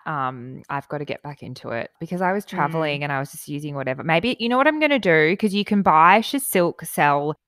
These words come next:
Speaker 1: like, single pillowcases, and the good thing is they have a zip at the top, so your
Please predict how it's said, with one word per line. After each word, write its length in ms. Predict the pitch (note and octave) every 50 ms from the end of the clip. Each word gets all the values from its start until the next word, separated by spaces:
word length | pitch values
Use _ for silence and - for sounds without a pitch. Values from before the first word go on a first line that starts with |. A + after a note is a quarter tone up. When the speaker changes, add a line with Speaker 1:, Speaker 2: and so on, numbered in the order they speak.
| _ _ -
Speaker 1:
like, 160 | D#3+ D#3 - -
single 580 | - - - F#3 E3+ E3 D3+ D#3+ D#3+ D#3 D3
pillowcases, 720 | - - D3+ C#3+ C#3 C#3 - - D#3+ B2+ D#3+ - G3 F#3 F3+
and 120 | F3+ F3
the 40 | E3+
good 200 | - F3 E3+ -
thing 120 | F#3+ F#3
is 100 | G3 F#3+
they 60 | A3
have 120 | G3+ G3+ F#3
a 40 | F3
zip 240 | D3+ D3+ D3 - D#3+
at 120 | - _
the 80 | - C#3+
top, 400 | - - - - - - _ -
so 100 | - E3
your 320 | D3+ D3 D3 C#3+ C#3+ C#3+